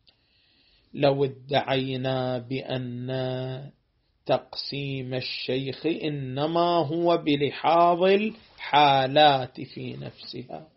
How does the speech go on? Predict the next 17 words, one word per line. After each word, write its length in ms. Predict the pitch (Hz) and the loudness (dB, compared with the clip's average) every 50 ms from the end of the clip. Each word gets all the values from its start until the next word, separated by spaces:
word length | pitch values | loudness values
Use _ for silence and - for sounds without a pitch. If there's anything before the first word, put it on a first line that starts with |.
| _ _ _ _ _ _ _ _ _ - | _ _ _ _ _ _ _ _ _ -10
فلا 300 | - 123 131 139 139 139 | -8 -4 -4 -2 -2 -2
يلزم 520 | 139 139 139 135 131 123 127 135 131 131 | -4 -4 -6 -6 -8 -8 -10 -10 -10 -10
أي 280 | - - 143 143 - 135 127 - | -10 -10 -10 -10 -12 -14 -16 -16
تداخل. 600 | - - 139 147 147 139 - - - - 123 - _ _ _ _ _ _ _ _ _ _ _ _ _ _ _ _ _ _ _ | -16 -14 -12 -12 -12 -14 -14 -16 -16 -16 -16 -18 _ _ _ _ _ _ _ _ _ _ _ _ _ _ _ _ _ _ _
لماذا؟ 880 | 131 135 135 135 147 160 170 175 160 165 170 170 170 180 190 202 214 - _ _ _ _ _ _ _ - - - - _ _ _ | -6 -4 -2 2 4 6 6 6 8 8 10 10 10 10 8 4 2 -2 _ _ _ _ _ _ _ -20 -20 -20 -20 _ _ _
لأن 680 | - 143 143 151 151 - - 214 254 247 233 226 208 190 | -8 -4 -2 -2 0 4 6 6 6 6 4 2 2 2
المكلف 1040 | 175 165 151 147 147 147 147 143 - - - 139 135 135 131 131 135 135 135 - - 170 180 165 135 113 - - _ _ - | 2 2 0 -2 -4 -4 -6 -6 -4 -2 0 0 0 -2 -4 -6 -6 -6 -4 2 4 6 8 6 6 4 -2 -12 _ _ -6
إذا 260 | 143 147 135 147 143 | -6 -2 0 0 0
التفت 640 | 139 131 123 - - 185 190 - 180 160 156 - | 0 -2 -4 -2 -2 -2 0 0 0 -2 0 0
إلى 480 | 147 135 123 135 143 143 143 139 135 127 | -2 -2 0 0 -2 -2 0 0 0 -2
حكم 540 | - - - 147 - - - 139 139 135 127 | -2 -4 -6 -8 -8 -10 -10 -8 -8 -6 -8
شرعي 1200 | - - - 135 135 135 131 120 131 139 139 139 139 147 160 170 180 190 202 214 214 226 226 226 226 - _ _ _ _ _ - - - - _ _ - | -8 -8 -6 -6 -4 -4 -4 -4 -4 -6 -6 -6 -2 0 2 2 2 2 2 2 0 0 -2 -6 -8 -14 _ _ _ _ _ -20 -20 -20 -20 _ _ 4
فإن 480 | 185 180 - 247 269 285 254 240 240 | 4 6 6 4 2 2 4 4 6
له 340 | 220 208 214 185 170 196 196 | 6 8 6 6 6 4 0
حالات 640 | 180 - - 180 180 180 185 208 220 196 196 - 175 | 0 0 0 0 2 4 4 6 6 4 4 0 -2
وجدانية 680 | 175 165 135 139 170 170 170 170 180 196 214 220 170 | -2 -2 -2 -2 0 0 0 0 -2 -4 -4 -4 -4
ثلاث، 460 | 139 - 165 - 160 160 170 165 196 | -4 -4 -4 -2 -2 -4 -4 -6 -10